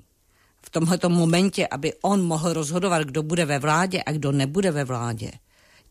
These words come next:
je prostě proti jakékoliv le-, logice demokratických principů a zodpovídání se. Jinak tuhletu roli, kterou on sehrál, tak si myslím, že nakonec ty argumenty o tom, že má jít především o odborné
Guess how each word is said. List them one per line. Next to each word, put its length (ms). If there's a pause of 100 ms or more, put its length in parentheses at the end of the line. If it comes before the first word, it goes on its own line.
(100)
je 140
prostě 340
proti 300
jakékoliv 560
le-, 120 (140)
logice 560
demokratických 760
principů 560
a 60
zodpovídání 720
se. 180 (640)
Jinak 260
tuhletu 440
roli, 240
kterou 260
on 200
sehrál, 560
tak 220
si 120
myslím, 300
že 100
nakonec 540 (440)
ty 140
argumenty 760
o 120
tom, 420
že 380
má 320
jít 280
především 540
o 140
odborné 920